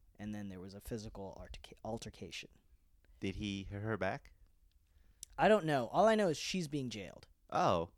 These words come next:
Speaker 2: for assault, yeah.
Speaker 1: Yeah. And,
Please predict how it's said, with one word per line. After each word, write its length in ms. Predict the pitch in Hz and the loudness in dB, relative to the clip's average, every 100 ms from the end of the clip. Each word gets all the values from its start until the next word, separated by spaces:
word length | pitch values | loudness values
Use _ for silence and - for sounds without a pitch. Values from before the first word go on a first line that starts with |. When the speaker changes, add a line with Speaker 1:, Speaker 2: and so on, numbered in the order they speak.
| - _ | -20 _
Speaker 2:
for 80 | - | -6
assault, 300 | 131 175 143 | -2 -2 -2
yeah. 160 | 127 123 - | -4 -4 -2
Speaker 1:
Yeah. 300 | 120 107 95 69 53 58 - - - - _ _ _ - | -4 -4 -6 -10 -12 -16 -20 -20 -20 -20 _ _ _ -8
And, 420 | - 139 139 131 | -2 0 0 -4